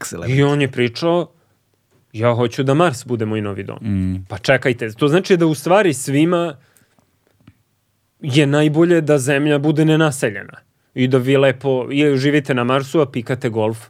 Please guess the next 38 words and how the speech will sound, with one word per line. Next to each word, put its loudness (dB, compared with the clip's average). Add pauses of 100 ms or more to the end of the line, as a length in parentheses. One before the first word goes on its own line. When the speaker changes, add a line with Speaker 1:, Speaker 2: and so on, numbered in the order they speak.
(200)
Speaker 2:
po 0
ruševinama 0
na 0
Zemlji. -4 (540)
I 0
ja 4
kažem 0
Speaker 1:
Kad 0
Speaker 2:
to 4
Speaker 1:
se, 4
kad, 2
kad 4
vam 6
dođe 4
vreme 4
za -2
odmor, 0
dođete -2
do -2
Zemlje 2
i -2
pikate -4
golf. 2
Speaker 2:
Tako -2
je. -12 (320)
I 2
to 2
je 4
bila 2
ideja 2
za -2
igru, 2
s -8
tim 4
što 0
je 4
glavni 2
lik -4